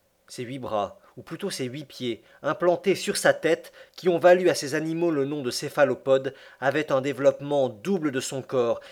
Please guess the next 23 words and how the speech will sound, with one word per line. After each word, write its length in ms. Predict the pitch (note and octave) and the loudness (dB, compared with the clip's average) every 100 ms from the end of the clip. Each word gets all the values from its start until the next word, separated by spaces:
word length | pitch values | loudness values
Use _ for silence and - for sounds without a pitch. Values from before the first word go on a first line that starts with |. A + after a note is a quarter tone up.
| - | -12
et 60 | C#3 | -8
se 160 | - | -2
tordaient 720 | E3+ - - A3+ F3 F3 F#3+ F#3+ | -2 0 4 4 4 0 2 4
comme 180 | F3 D#3 | 4 2
la 100 | D3+ | 0
chevelure 460 | - D3 D#3 D#3 | 0 0 0 0
des 120 | C3+ | -2
furies. 400 | B2+ C#3 A2 A2 _ _ _ _ _ - - _ - - E3+ | -6 -8 -10 -12 _ _ _ _ _ -20 -20 _ -20 -12 -2
On 120 | G3 | 2
voyait 380 | F3 F#3+ F#3+ E3+ | 6 8 8 6
distinctement 840 | G#3 - A3 G3+ - G3 F#3+ F#3+ | 2 -6 -2 -4 0 2 4 4
les 120 | E3+ | 4
deux 280 | C#3 A2+ A#3 | 0 -2 -2
cent 220 | - G#3+ | -2 -2
cinquante 460 | F#3 F#3 - F3 E3 | 0 0 0 -4 -4
ventouses 540 | C3+ E3 E3 F3+ E3+ | -2 -2 -2 -4 -4
disposées 500 | D#3 - - D3+ D#3+ | -4 -8 -6 -2 -2
sur 180 | C#3+ C#3 | -4 0
la 120 | C#3+ | 0
face 260 | C#3 D3+ - | 2 0 0
interne 400 | C#3+ E3 C#3 C3+ | -2 2 2 2
des 140 | C3+ | -4
tentacules 600 | D3 C3+ C3 - D#3 C3 | -4 0 0 0 -6 -6